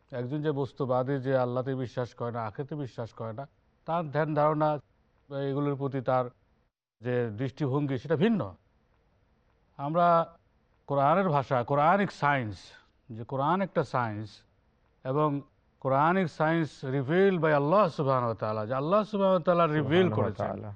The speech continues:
Speaker 2: হুম।
Speaker 1: আল্লাহ সুবহানাহু ওয়া তাআলা জানিয়েছেন স্পষ্ট ভাষায়। যে পৃথিবীতে আমাদের যে অ্যাক্টিভিটিস, আমাদের যে কর্মকাণ্ড, এর সঙ্গে বিশ্ব প্রকৃতির একটা গভীর সম্পর্ক রয়েছে। আমরা বিশ্ব প্রকৃতি থেকে বিচ্ছিন্ন নই,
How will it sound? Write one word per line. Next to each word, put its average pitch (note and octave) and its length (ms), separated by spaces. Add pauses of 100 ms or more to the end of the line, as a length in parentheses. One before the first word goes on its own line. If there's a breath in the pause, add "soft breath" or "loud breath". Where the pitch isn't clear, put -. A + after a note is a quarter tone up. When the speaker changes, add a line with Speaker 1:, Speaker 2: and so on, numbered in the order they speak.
Speaker 2:
হুম। A#2+ 120 (140)
Speaker 1:
আল্লাহ D3+ 260
সুবহানাহু F3+ 320
ওয়া E3 100
তাআলা C#3+ 160
জানিয়েছেন A#2+ 540 (480)
স্পষ্ট F3+ 420
ভাষায়। A2+ 440 (600)
যে C#3 180
পৃথিবীতে E3+ 480
আমাদের E3+ 400
যে F3 80
অ্যাক্টিভিটিস, C3+ 680
আমাদের C#3+ 360
যে F3 140
কর্মকাণ্ড, B2 640 (440)
এর D#3+ 180
সঙ্গে F3+ 500 (140)
বিশ্ব D3 400
প্রকৃতির F#3 500
একটা D#3 200
গভীর C3+ 420
সম্পর্ক C3+ 480
রয়েছে। B2 260
আমরা E3+ 340 (340)
বিশ্ব C#3+ 460
প্রকৃতি E3+ 400
থেকে F3 200
বিচ্ছিন্ন G3 400
নই, E3 360